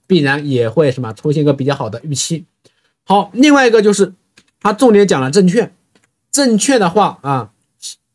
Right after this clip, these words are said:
是二零二四年或者说是中国股市要启动的，必然要关注的一个对象。因为啊，大家知道，每一次大盘涨，每一次中国股市要涨，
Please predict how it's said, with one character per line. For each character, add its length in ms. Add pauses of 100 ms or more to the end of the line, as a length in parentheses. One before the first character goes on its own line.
(160)
是 220
二 440
零 220
二 220
四 180
年 240
或 140
者 40
说 160
是 200
中 260
国 400
股 220
市 260 (920)
要 300
启 540
动 280
的， 200 (140)
必 340
然 300
要 240 (100)
关 320
注 120
的 140
一 40
个 100
对 120
象。 220 (360)
因 160
为 120
啊， 300 (420)
大 140
家 60
知 80
道， 340
每 260
一 40
次 300 (140)
大 320
盘 300
涨， 560
每 260
一 80
次 260
中 180
国 120
股 200
市 140
要 120
涨， 320